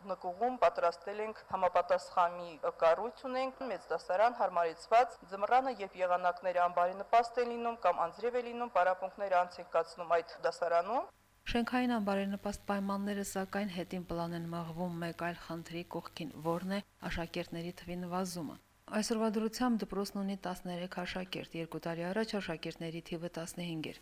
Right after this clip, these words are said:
Speaker 2: Այս առումով առաջիկա տարիներին էլ մեծ սպասումներ չունի դպրոցի տնօրենը, քանի որ
Speaker 1: Այդքան աճը լավ չէ,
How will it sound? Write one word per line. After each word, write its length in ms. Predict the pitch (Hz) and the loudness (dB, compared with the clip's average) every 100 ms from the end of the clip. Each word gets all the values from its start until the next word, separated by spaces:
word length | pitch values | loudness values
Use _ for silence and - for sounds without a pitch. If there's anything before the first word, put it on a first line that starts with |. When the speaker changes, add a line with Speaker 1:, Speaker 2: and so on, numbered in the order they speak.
| _ - | _ 0
Speaker 2:
Այս 200 | 220 220 | 0 2
առումով 480 | 214 214 220 208 156 | -2 0 0 0 0
առաջիկա 440 | 151 147 - 160 | -2 -4 -6 -6
տարիներին 600 | 170 175 185 185 202 214 | -2 -2 -2 -2 -2 0
էլ 140 | 220 208 | 0 0
մեծ 200 | 190 190 | -2 -2
սպասումներ 680 | - - 175 - 180 185 185 | -6 -4 -4 -4 -4 -4 -6
չունի 280 | 190 147 143 | -6 -6 -6
դպրոցի 480 | 147 - 156 - 160 | -8 -8 -8 -8 -8
տնօրենը, 520 | 160 160 156 151 151 | -6 -8 -6 -6 -6
քանի 300 | - 156 160 | -6 -6 -6
որ 200 | 180 208 - | -8 -8 -6
Speaker 1:
Այդքան 380 | 277 - - 175 | -6 -2 0 0
աճը 340 | - 180 - 180 | 0 -2 -2 0
լավ 280 | 175 170 - | 6 6 4
չէ, 220 | - 214 | -2 -2